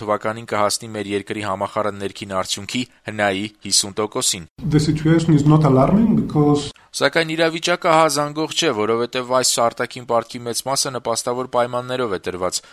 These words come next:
Speaker 1: Օրինակ, Համաշխարհային բանկի վարկերը տաս տարի չեն մարվելու այն պահից սկսած, երբ տրամադրվում են, բայց միաժամանակ կարևոր է, որ հարկերը հավաքելու կառավարության կարողությունը էապես բարելավվի, որպեսզի,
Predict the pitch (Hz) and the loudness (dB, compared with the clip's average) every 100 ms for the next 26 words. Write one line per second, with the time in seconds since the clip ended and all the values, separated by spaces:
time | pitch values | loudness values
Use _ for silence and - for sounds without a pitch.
0 | - - 127 131 120 120 123 - 127 127 | -20 -10 -4 -2 0 0 2 0 0 -2
1 | 123 113 113 123 110 110 113 135 131 120 | 0 0 0 -2 0 0 0 -6 2 2
2 | 117 - 123 117 135 117 95 92 95 95 | 2 0 -4 -2 -4 -2 -2 0 -2 -4
3 | 95 95 98 95 - - - 117 - - | -6 -2 -2 -2 -4 -4 -4 -4 -4 -8
4 | _ 98 98 - 104 107 110 117 123 104 | _ -6 -4 -2 -2 0 -4 -4 -4 -6
5 | 85 - - - 113 123 139 139 131 135 | -6 -14 -20 0 2 2 0 0 0 0
6 | 147 139 131 127 127 139 147 131 117 113 | -2 0 4 4 4 0 0 0 2 0
7 | 139 127 117 110 113 123 123 - 110 113 | 0 0 2 0 -2 -6 -6 2 4 4
8 | 110 113 113 123 117 110 107 107 107 - | 2 0 -2 -4 -2 0 2 0 -4 -6
9 | 139 135 120 117 131 120 120 123 127 131 | -4 0 2 0 -2 2 2 4 2 0
10 | 131 151 120 95 92 101 | 0 -2 -2 -4 -4 -6